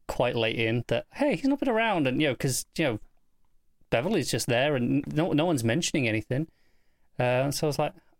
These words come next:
"D-, did he leave?" So I Googled it, uh, and a-, apparently he did.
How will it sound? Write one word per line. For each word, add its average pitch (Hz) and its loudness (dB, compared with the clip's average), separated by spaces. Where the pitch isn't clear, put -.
"D-, - -4
did 156 0
he 277 2
leave?" 202 -2
So 160 0
I 156 2
Googled 139 0
it, 104 -4
uh, 139 0
and 123 0
a-, - -2
apparently 147 0
he 160 0
did. 160 0